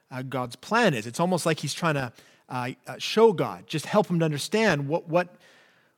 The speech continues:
what his plan means. So he gives this picture of the people of Judah like fish, and the Babylonians are like these merciless fishermen.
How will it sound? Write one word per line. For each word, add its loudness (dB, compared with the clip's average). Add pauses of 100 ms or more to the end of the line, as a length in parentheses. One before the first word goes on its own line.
(120)
what 2
his 0
plan 0
means. 2
So 0
he -8
gives 2
this -2
picture -6
of -6
the -10
people -4
of -6
Judah 0
like -2
fish, -4 (1000)
and -4
the -6
Babylonians 2
are -8
like -4
these -6
merciless -2
fishermen. -8